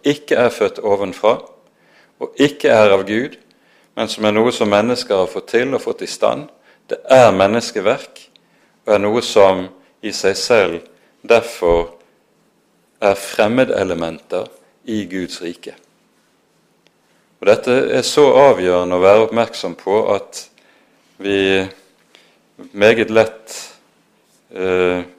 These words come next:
vi har meget lett for å overse det, fordi vi har denne nesten uutryddelige trang til å bygge på noe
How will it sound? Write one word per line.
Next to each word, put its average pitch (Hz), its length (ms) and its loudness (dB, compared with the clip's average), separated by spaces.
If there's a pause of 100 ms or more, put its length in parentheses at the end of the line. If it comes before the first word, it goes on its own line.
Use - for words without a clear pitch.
vi 104 100 -8
har 101 140 0
meget 117 320 0
lett 117 220 0
for 95 260 -2
å 101 220 4
overse 113 380 2
det, - 180 -6 (720)
fordi 117 400 -2
vi 101 200 -2 (1900)
har 120 240 4
denne 98 480 2
nesten 101 640 -6
uutryddelige 104 1400 -6
trang 98 420 -4
til 90 200 -8
å 85 100 -4
bygge 92 400 -6
på 98 240 0
noe 85 400 -4